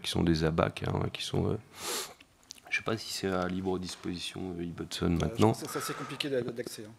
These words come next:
Speaker 1: Voilà, et, et sinon vous avez, euh, vous avez d'autres, euh, d'autres études, euh, alors j'ai plus les noms en tête là, parce que je reviens de vacances, donc, euh, mais, euh, voilà, vous avez d'autres études qui ont été faites par, euh,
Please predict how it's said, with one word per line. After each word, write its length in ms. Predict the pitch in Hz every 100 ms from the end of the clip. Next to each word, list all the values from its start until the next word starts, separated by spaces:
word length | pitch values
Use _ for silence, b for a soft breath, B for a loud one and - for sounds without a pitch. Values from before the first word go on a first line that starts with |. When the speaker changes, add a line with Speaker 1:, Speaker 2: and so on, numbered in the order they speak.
| -
Speaker 1:
Voilà, 480 | 95 92 104 123 -
et, 120 | 92
et 80 | -
sinon 380 | - 95 104 113
vous 240 | 90 82
avez, 260 | 85 85 92
euh, 400 | 90 80 80 85 B B B -
vous 200 | - 80
avez 180 | 82 85
d'autres, 420 | 85 104 104 -
euh, 400 | 87 85 80 80
d'autres 480 | 85 95 - 98 87
études, 420 | 87 - 95 98
euh, 500 | 82 80 80 80 80 80 B B B B -
alors 100 | -
j'ai 160 | 80
plus 220 | 80 - 92
les 100 | 90
noms 200 | 87 85
en 40 |
tête 300 | - 85 -
là, 60 | -
parce 180 | -
que 160 | - 78
je 120 | 78
reviens 380 | 80 82 82 85
de 60 | 80
vacances, 500 | 85 - 87 87 82
donc, 280 | 80 - -
euh, 60 |
mais, 240 | 80 82 82
euh, 140 | 80 78 - - B B B B -
voilà, 160 | -
vous 200 | 82 80
avez 160 | 80 80
d'autres 600 | 80 107 113 - 87 80
études 320 | 90 - 107
qui 80 | -
ont 40 | 90
été 180 | -
faites 300 | 87 98 92
par, 300 | - 87 78
euh, 280 | 80 76 80